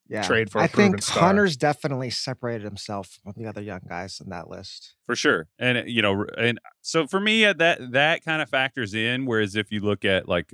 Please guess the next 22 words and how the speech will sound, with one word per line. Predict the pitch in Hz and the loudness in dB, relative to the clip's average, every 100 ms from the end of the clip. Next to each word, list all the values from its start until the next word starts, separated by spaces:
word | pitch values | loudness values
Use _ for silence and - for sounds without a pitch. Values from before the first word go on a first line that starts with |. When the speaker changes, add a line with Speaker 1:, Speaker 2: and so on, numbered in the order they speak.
| - | -16
Speaker 3:
some | - 101 | -8 -2
of | |
the | 95 | 0
other | 95 92 | 0 -2
teams | 101 92 98 | -6 -8 -8
that | 92 | -6
were, | 92 90 | -4 2
I, | 117 120 | 2 2
I | |
think | 120 87 | -2 -2
Memphis | 90 113 107 101 | -4 -4 -4 -6
is | 98 - - | -6 -12 -10
in | 101 87 | -10 -6
kind | 92 | -6
of | 87 | -6
a | 87 | -8
similar | 95 98 107 | -6 -4 -4
situation | 101 113 113 113 113 127 123 | -4 -4 2 2 2 -2 0
where | 95 | 2
I | 85 | 0
feel | - 92 | 0 0
like | 85 | 0